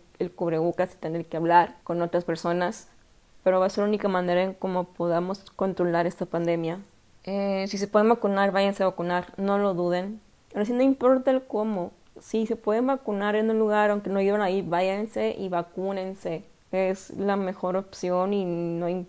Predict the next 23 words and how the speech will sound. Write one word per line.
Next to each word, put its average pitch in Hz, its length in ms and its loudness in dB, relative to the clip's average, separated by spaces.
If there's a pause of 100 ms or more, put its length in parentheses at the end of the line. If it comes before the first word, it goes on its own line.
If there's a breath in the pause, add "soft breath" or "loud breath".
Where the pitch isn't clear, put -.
ahora 170 200 -2
sí 190 120 -6
no 185 100 -2
importa 190 380 0
el 185 60 0
cómo, 165 300 -2
el, 160 160 -4 (120)
el, 180 520 -2
lo 180 140 4
que 180 60 -6
importa 180 400 0
es 185 40 2
la 196 100 2
vacuna. 220 720 2 (760)
Ahora 233 200 2
sí, 247 160 0
lo 254 60 4
único 247 240 0
que 226 120 0
les 214 140 0
puedo 214 200 0
decir, 220 260 -2
cuídense. 202 420 -4